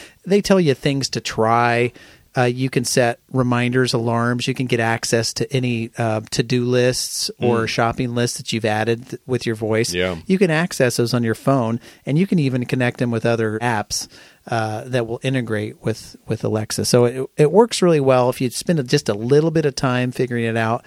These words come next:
Speaker 2: Yeah.
Speaker 1: it can be very rewarding.
Speaker 2: Yeah. Yeah, I think a lot of people have 'em at their house, and they do a few limited things, but,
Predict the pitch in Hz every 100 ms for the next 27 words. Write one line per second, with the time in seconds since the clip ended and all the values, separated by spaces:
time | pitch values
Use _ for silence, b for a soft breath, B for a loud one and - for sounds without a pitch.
0 | B 117 - 147 143 127 110 113 110 104
1 | 95 95 95 95 92 92 104 95 87 73
2 | - 127 110 110 123 104 113 101 120 104
3 | 101 110 107 110 - 101 98 101 117 107
4 | 98 95 95 95 90 - - 104 101 98
5 | 95 87 - 95 101 - - 87